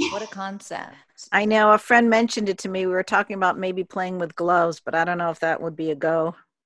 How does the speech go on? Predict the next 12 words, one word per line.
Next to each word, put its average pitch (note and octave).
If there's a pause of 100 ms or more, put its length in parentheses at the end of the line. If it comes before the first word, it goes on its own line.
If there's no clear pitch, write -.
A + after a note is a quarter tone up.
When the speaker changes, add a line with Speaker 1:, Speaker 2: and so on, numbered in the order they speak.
(300)
Speaker 1:
Mm, G#2 (520)
uh, F#3 (460)
Speaker 2:
I'd G#3+
skip E3+
it. F3+ (720)
Speaker 3:
Yeah. E3+
Speaker 2:
I'd G3
Speaker 1:
Thank C4+
Speaker 2:
skip -
Speaker 1:
you, D#4+
Speaker 2:
it. D4
Have C#4